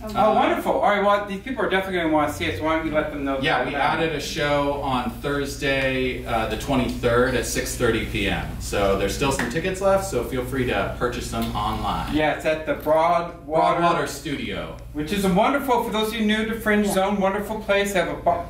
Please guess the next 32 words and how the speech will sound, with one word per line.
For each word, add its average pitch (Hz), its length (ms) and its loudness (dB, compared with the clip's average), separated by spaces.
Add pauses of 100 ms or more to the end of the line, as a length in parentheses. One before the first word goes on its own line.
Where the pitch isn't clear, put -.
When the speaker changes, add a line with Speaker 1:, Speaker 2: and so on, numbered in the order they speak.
(160)
Speaker 1:
uh, 143 320 2
bar 175 300 4
there, 190 320 2
great 170 220 -4
place 175 240 -4
to 143 40 -12
get 160 180 -4
a 147 100 -2
drink. 151 440 -2 (640)
Speaker 3:
Yeah. 190 400 6
Speaker 1:
Um, 190 340 -2 (500)
so 220 640 2
any, 311 540 0
anything 294 540 0
about 214 560 2
this 214 240 0
show? 202 840 2 (280)
I 165 60 -8
mean, 170 220 0
it's, - 200 0
I 180 140 4
don't 208 140 2
wanna 202 160 2
go 190 180 2
too - 120 -6
much. 170 200 -2
You 156 60 -4
gave 160 260 -2
a, 151 60 2
a 147 240 0
wonderful 160 480 0
taste 156 540 0